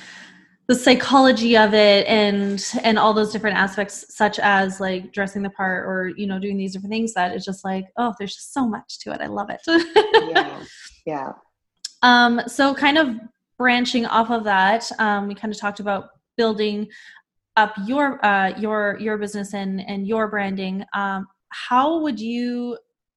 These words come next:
Speaker 1: suggest branching, 'cause you, uh, like, if you're not an independent stylist, you're a commission stylist, and you're just
Speaker 2: Mm-hmm.
Speaker 1: working, um, in a, you're working in a salon, you're working
Speaker 2: Mm-hmm.
Speaker 1: under somebody else's brand, but you still have to create your own brand.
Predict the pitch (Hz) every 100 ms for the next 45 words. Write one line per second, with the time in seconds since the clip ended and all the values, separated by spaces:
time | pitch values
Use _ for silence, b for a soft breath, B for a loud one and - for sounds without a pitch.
0 | _ - 247 214 214 208 208 - b b
1 | b _ _ _ _ _ - 202 _ _
2 | - 247 254 262 254 247 220 233 233 220
3 | - 220 214 226 226 233 226 220 214 214
4 | 220 240 233 220 214 202 208 196 - 196
5 | 196 196 196 190 208 214 220 220 - 185
6 | 190 196 196 - 202 190 196 - 202 190
7 | 202 190 190 - 208 196 190 - _ 233
8 | 220 - 214 226 247 226 - 202 196 202
9 | 208 190 185 220 262 B B - 214 220
10 | 214 - 226 220 220 214 202 202 196 190
11 | 202 190 202 233 196 190 202 b b _
12 | 220 220 220 247 254 240 240 - 220 -
13 | 208 196 202 - 202 202 190 180 175 175